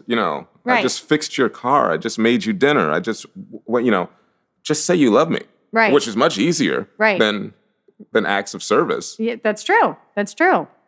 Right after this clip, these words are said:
Speaker 1: Um, so, so yeah, that's, that's interesting.
Speaker 2: I was, I just gave a client this book 'cause she's like, "What are, what?" She never heard of it. And I
Speaker 1: Wow.
Speaker 2: said, "You don't know about the five love, love languages?" So it was, um,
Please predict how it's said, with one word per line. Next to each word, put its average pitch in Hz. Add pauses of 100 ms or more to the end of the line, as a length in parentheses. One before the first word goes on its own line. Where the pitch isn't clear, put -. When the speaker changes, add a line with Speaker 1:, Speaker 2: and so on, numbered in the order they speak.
(320)
Speaker 1:
Um, 85 (1160)
so, 92 (480)
so -
yeah, 135
that's, - (220)
that's -
interesting. - (120)
Speaker 2:
I 226
was, 240
I 247
just 226
gave 233
a 196
client 196
this 160
book - (240)
'cause 196
she's -
like, 190
"What 320
are, 508
what?" 254
She -
never 247
heard 339
of 196
it. -
And 202
I 185
Speaker 1:
Wow. -
Speaker 2:
said, 214
"You 240
don't 302
know 277
about 277
the 247
five 202
love, 190 (100)
love 196
languages?" 233
So 175 (580)
it 220
was, 190
um, 170